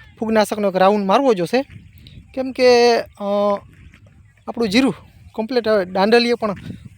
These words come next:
ચડવા માંડ્યું છે. તમે જોઈ શકો છો આપણું જીરું આવડું, ખેડૂત ભાઈ, આપણું જીરું છે, બરોબર છે. મોગરા પણ અમુક, અમુક જગ્યાએ આવવા માંડ્યા છે, દાંડલીએ જીરું,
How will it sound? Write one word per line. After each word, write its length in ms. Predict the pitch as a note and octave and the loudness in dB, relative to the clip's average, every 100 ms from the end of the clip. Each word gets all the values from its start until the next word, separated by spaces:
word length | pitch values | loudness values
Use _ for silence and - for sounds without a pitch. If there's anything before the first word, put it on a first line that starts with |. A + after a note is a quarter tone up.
| _ | _
ચડવા 240 | G3+ G#3 A3+ | -4 0 0
માંડ્યું 320 | A3 A#3+ A3+ | 0 -4 -6
છે. 140 | C4 D4 _ _ _ _ - | -8 -14 _ _ _ _ -10
તમે 180 | E3+ D#3 | -6 -4
જોઈ 140 | F#3 | -2
શકો 240 | G3+ - | -4 -2
છો 120 | A3+ A3 | -2 -2
આપણું 240 | G#3 F#3 | -4 -6
જીરું 260 | D#3+ A3+ B3+ - - _ _ _ _ _ _ _ _ _ _ _ _ A#3 | -4 -4 -6 -14 -20 _ _ _ _ _ _ _ _ _ _ _ _ -10
આવડું, 340 | G3+ G#3+ G#3 | -6 -4 -6
ખેડૂત 460 | - - - G#3+ G#3 | -12 -20 -14 -10 0
ભાઈ, 140 | G#3 | 2
આપણું 220 | G3 F#3 | 2 -2
જીરું 320 | D#3 F3+ B3 F#3+ | -6 -4 -4 -4
છે, 140 | A3 - _ _ _ _ _ _ _ _ _ _ _ _ _ _ _ _ _ _ - | -4 -8 _ _ _ _ _ _ _ _ _ _ _ _ _ _ _ _ _ _ -10
બરોબર 320 | E3+ G3 G3+ | -4 -2 -2
છે. 160 | F3+ G#3+ _ _ _ _ _ _ _ _ _ _ _ _ | -6 -10 _ _ _ _ _ _ _ _ _ _ _ _
મોગરા 340 | F3+ F3+ G3+ G3+ | 0 2 2 0
પણ 100 | G3 | -2
અમુક, 300 | F#3 F3+ G3 | -4 -8 -10
અમુક 240 | F3 E3+ | -10 -6
જગ્યાએ 320 | E3+ F#3 F3 | -4 0 2
આવવા 220 | D#3 F#3+ G3 | 2 2 2
માંડ્યા 260 | G#3+ A3 | 2 0
છે, 160 | G#3+ A#3 _ _ _ _ _ _ - | 0 -4 _ _ _ _ _ _ -8
દાંડલીએ 460 | E3 F3 F#3 F3 D#3 | -4 -2 -2 -4 -4
જીરું, 220 | F3 | -6